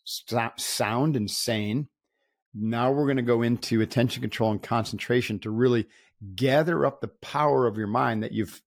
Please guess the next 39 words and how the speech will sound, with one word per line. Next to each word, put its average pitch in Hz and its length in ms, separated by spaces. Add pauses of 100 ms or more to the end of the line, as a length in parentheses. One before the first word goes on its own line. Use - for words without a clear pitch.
(120)
flittered 127 340
and 98 140
wasted 113 480
by 110 140
sending 131 400
it 110 120
to - 80
those 107 180
sixty - 280
thousand 107 420
or 104 60
a 101 40
hundred 110 220
thousand 104 280
thoughts 107 240
a 110 40
day. 110 340 (400)
So 110 60
most 127 260
people 123 220
have 98 120
really 110 180
lost 104 540 (460)
a 101 40
lot 107 200
of - 20
their 107 100
power, 117 500 (360)
or 110 240
they 107 180
certainly 113 440
haven't 107 440
gathered 120 420
up 117 120
their 113 80
power 110 400
into 107 300
a 107 60
very 110 320